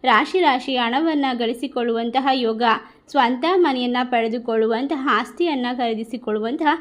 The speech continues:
ವಿಶೇಷವಾದ ಯೋಗಗಳು ಪ್ರಾಪ್ತಿಯಾಗುತ್ತಿದೆ. ನಾಳೆಯ ಒಂದು ಗುರುವಾರದಿಂದ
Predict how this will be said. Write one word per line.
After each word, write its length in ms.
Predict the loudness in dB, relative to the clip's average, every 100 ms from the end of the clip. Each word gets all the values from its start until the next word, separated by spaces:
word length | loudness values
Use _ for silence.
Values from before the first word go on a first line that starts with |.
| -6 -12 -6
ವಿಶೇಷವಾದ 680 | -2 0 0 2 2 2 0
ಯೋಗಗಳು 600 | 0 -2 -2 -2 -2 0
ಪ್ರಾಪ್ತಿಯಾಗುತ್ತಿದೆ. 1120 | 0 0 -2 -2 -2 -2 -4 -2 0 -2 -8 _ -4
ನಾಳೆಯ 400 | 0 2 2 2
ಒಂದು 340 | 2 2 0
ಗುರುವಾರದಿಂದ 680 | 0 0 2 0 2 2 2